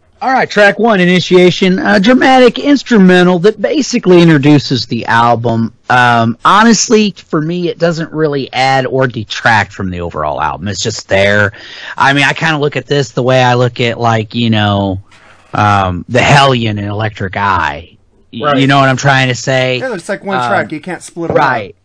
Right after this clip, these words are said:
Speaker 3: Yeah.
Speaker 1: Um, um, so going into I'm Alive, uh, very upbeat, fast-paced track.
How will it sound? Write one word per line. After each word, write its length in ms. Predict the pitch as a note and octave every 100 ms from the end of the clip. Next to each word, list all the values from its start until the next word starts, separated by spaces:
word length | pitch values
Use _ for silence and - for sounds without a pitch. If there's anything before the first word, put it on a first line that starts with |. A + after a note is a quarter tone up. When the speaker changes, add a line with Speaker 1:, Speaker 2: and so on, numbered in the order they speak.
| -
Speaker 3:
Yeah. 220 | D3 G#2+
Speaker 1:
Um, 560 | B2+ B2+ A#2+ G#2+ F#2 _ _
um, 400 | B2+ A#2 G#2 F#2+ _ _
so 200 | - -
going 300 | D#3+ A3+ A#3
into 240 | G#3+ G3+ E3
I'm 240 | F#3 F#3
Alive, 480 | D3+ E3 E3 E3 D#3+
uh, 240 | C3+ C3
very 320 | A#2+ G#3 A#3+ A3+
upbeat, 680 | F3+ F3 D3 E3 D#3+ D#3
fast-paced 680 | - D3+ C#3+ - C#3+ B2 -
track. 520 | - G#2 D2+ - -